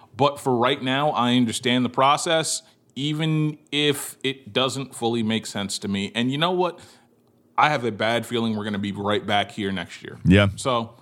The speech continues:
Speaker 2: right.
Speaker 1: those that don't, th-, th-, those that do not understand their own history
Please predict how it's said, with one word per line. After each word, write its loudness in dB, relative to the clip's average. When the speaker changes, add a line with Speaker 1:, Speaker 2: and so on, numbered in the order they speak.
Speaker 2:
right. 8
Speaker 1:
those 4
that 2
don't, 0
th-, -6
th-, -4
those 2
that -4
do 0
not 2
understand 0
their 2
own 0
history 0